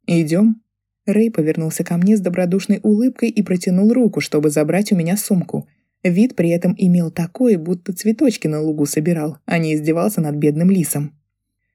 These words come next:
"Счастливого пути!" напутствовал нас Бах, тоже не сильно страдая по убегающему другу. "Мири, если ты всё же решишь закончить факультет водников,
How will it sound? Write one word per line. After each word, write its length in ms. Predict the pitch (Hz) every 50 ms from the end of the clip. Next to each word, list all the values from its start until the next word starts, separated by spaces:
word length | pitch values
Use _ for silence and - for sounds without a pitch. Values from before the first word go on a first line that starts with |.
| _ _ _ _ _ _ _ -
"Счастливого 640 | - - 170 165 - 175 190 202 208 196 190 196
пути!" 500 | 185 - 214 208 - - 135 135 151 - _ _ _ _ _ _ _ -
напутствовал 760 | - 185 180 170 175 - 151 147 - - - 147 147 147 151
нас 240 | 156 160 160 165 170
Бах, 300 | 175 220 226 214 208 -
тоже 260 | - 226 247 226 240
не 120 | 220 214 208
сильно 280 | - - 196 190 190
страдая 480 | 180 - - 175 160 160 160 175 190 180
по 120 | 180 - 156
убегающему 680 | 151 151 151 147 151 147 147 147 147 - - 175 180 190
другу. 400 | 202 208 170 147 143 135 - _ _ _ _ _ _ _ _ _ _ -
"Мири, 500 | 180 175 175 175 160 147 139 - 147 - _ -
если 280 | - 170 170 175 180 165
ты 120 | - 165
всё 200 | 170 - 175 165
же 120 | 165 175
решишь 420 | 160 175 190 190 - 185 156 151 143
закончить 420 | - 170 170 - 156 143 160 147
факультет 480 | - - - - 160 151 - 160 156 165
водников, 540 | 165 196 240 220 196 151 - 135 135 -